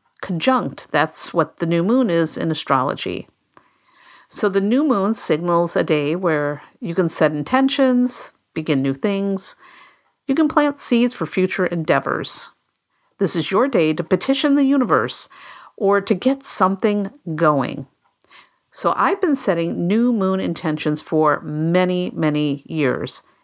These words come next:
and I swear by this practice. Uh, there's a book by Jan Spiller called New Moon Astrology, and I've been, you know, a big fan, first of all, of Jan's work,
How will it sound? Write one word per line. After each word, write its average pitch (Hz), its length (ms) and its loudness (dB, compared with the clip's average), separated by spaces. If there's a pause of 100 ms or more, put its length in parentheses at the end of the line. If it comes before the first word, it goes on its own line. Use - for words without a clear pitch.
and 151 140 0
I 202 180 4
swear 185 540 0
by 165 120 2
this 165 200 -4
practice. - 720 -4 (760)
Uh, 156 220 4
there's 160 160 -2
a 165 40 -2
book 208 280 -2
by 170 180 2
Jan 156 320 -2
Spiller 262 400 0
called 165 340 0
New 226 200 0
Moon 220 240 0
Astrology, 170 840 -2 (400)
and 156 360 2
I've 180 280 0
been, 156 480 2
you 175 120 -2
know, 151 180 2
a 170 100 0
big 208 260 -2
fan, 185 440 0
first 180 240 -2
of 180 80 -2
all, 160 100 4
of 156 60 0
Jan's 151 420 -2
work, 262 320 0